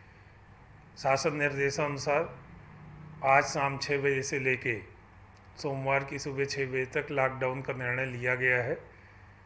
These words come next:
आम जनता को इसमें घबराने की ज़रूरत नहीं है। इस लॉकडाउन से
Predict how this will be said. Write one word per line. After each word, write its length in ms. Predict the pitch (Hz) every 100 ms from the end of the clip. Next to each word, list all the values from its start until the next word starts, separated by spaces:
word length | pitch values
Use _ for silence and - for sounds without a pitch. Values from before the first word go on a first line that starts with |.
| - - - - -
आम 220 | 139 147
जनता 320 | 139 139 156
को 180 | 156 156
इसमें 280 | 139 - 151
घबराने 420 | 131 131 131 139
की 140 | 135 147
ज़रूरत 380 | 135 135 143 143
नहीं 180 | 135 135
है। 220 | 143 185 - - - - - -
इस 200 | 151 -
लॉकडाउन 520 | 143 143 135 143 147
से 140 | 147